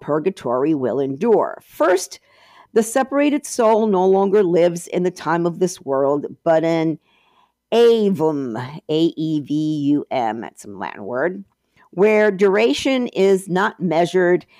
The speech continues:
in days and years. Second, the soul becomes very conscious of its shortcomings, of the actions it has failed to perform or performed poorly or not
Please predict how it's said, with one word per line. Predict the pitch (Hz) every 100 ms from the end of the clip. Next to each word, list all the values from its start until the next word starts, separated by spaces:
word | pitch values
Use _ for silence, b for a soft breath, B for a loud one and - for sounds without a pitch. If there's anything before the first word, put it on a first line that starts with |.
| b b
in | 180 180 151
days | 156 156 165 165
and | 160 143
years. | 151 139 98 58 - - _ _ _
Second, | - 277 269 240 220
the | 240
soul | - 220 240
becomes | 262 269 - 233 180
very | 196 208
conscious | 202 - 185 180 202 -
of | - 175
its | - 196
shortcomings, | - - 185 - - 151 147 160 185 196 - b b b
of | 226 196
the | 226
actions | 220 220 - 240 220
it | 196
has | 220 185 -
failed | 175 180 180 -
to | -
perform | 202 202 160 156 156 165 - b b
or | 170
performed | 175 170 190 190 214 -
poorly | - 170 151 180 220 -
or | 175 170 180
not | 175 143 135